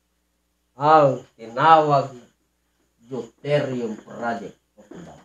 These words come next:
Philippines. Saan yan lalabas? Sa bansa nating Pilipinas. No? Kaya,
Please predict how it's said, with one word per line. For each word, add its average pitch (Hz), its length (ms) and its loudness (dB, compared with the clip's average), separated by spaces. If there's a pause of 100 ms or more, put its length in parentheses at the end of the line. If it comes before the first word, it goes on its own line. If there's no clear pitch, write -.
(440)
Philippines. - 640 -20 (2500)
Saan 220 320 2
yan 233 160 4
lalabas? 240 560 6 (560)
Sa - 160 4
bansa 175 560 6
nating 156 560 -6 (560)
Pilipinas. 98 720 -8 (1400)
No? 143 320 -4 (720)
Kaya, 127 560 4